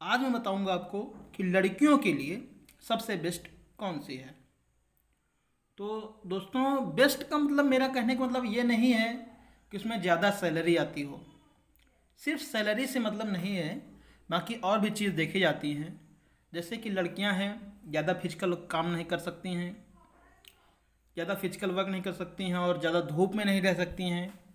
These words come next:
इसी बात को ध्यान में रखते हुए मैं आपको वो पोस्ट सजेस्ट करूँगा जो कि लड़कियों के लिए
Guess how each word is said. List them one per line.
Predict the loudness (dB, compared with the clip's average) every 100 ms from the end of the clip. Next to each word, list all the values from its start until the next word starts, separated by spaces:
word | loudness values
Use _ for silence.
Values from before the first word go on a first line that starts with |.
| _ _ -20 -20 -20 -20 -20 -14 -4
इसी | 0 4
बात | 2
को | 2 2
ध्यान | 4 6
में | 6
रखते | 4 2 0
हुए | 2 2 0 -6 -16 -20 _ _
मैं | -6 -2
आपको | -2 -2 -4
वो | -2 0 -2 -2
पोस्ट | -2 -2 -4
सजेस्ट | -6 -2 0 0 0
करूँगा | -4 -2 -2 -4 -6 -14 -20 _ _ _ _ -6
जो | -4
कि | -2 0
लड़कियों | 2 2 2 2 2
के | 2 2
लिए | 2 0